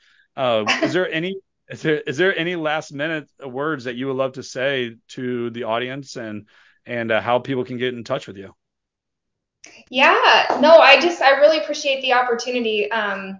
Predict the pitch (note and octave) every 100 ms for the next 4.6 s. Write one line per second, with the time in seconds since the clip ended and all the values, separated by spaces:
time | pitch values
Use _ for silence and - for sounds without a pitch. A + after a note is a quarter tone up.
0 | _ _ _ B3 B3 A#3+ A3+ - B3 A3
1 | A3 A3 G#3+ G3+ G#3 G3+ F#3+ - G#3+ F#3+
2 | F3+ E3+ E3 _ F#3+ B3 E4+ E4+ _ G#3
3 | - - - A#3+ E4+ A#3 - C#4 C4 C4+
4 | D4 D4 B3+ - B3+ -